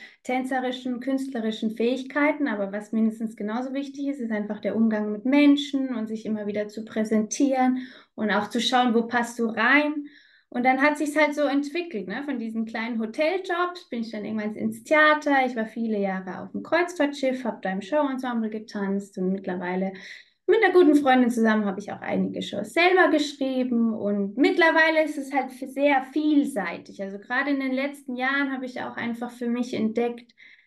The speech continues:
dass ich die Bühne zwar liebe, aber dass diese Zusammenarbeit mit Menschen, ne, in den Workshops oder Personal Trainings auch einfach was so Besonderes ist, was wir durch unseren Körper zusammen teilen können.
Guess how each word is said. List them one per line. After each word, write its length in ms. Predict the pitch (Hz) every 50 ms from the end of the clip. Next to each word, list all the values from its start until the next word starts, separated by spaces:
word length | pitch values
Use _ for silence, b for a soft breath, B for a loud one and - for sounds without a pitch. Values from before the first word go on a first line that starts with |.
| b b b
dass 120 | 262 233
ich 140 | 233 247 -
die 80 | - 262
Bühne 300 | 226 285 311 311 320 285
zwar 220 | 294 - 269 254
liebe, 340 | 254 277 302 330 359 349 370
aber 320 | 381 311 247 240 240 247
dass 240 | 233 240 240 233 -
diese 320 | - - 233 220 233 240 226
Zusammenarbeit 960 | - 226 220 208 247 269 330 349 320 277 - 214 214 208 202 196 196 196 202
mit 180 | 196 202 -
Menschen, 480 | - 196 196 196 214 226 - - 254 240
ne, 160 | 214 220 247
in 80 | 254 208
den 180 | 196 202 202
Workshops 600 | 190 214 226 233 233 233 - 254 240 233 240 -
oder 160 | 208 208 208 202
Personal 480 | - - 226 226 220 226 226 220 220
Trainings 520 | - - - 208 208 208 208 208 214 220 b b b b _ _ _ _ _ -
auch 280 | - 247 285 294 285
einfach 380 | 269 254 240 226 233 240 226 -
was 200 | 233 226 220 -
so 240 | - 294 330 349 339
Besonderes 840 | 330 302 - - 262 277 320 330 320 285 254 220 208 208 196 -
ist, 300 | 214 220 254 254 - -
was 180 | 233 233 233 -
wir 120 | 226 202
durch 300 | - 214 214 220 220 -
unseren 300 | 208 208 202 208 202 202
Körper 580 | - - 220 208 208 208 - 202 196 190 208 - - _ _
zusammen 580 | - - 302 285 240 262 254 277 294 285 285 269
teilen 500 | 269 247 240 277 330 311 254 226 220 -
können. 560 | - 185 185 196 220 262 285 285 285 285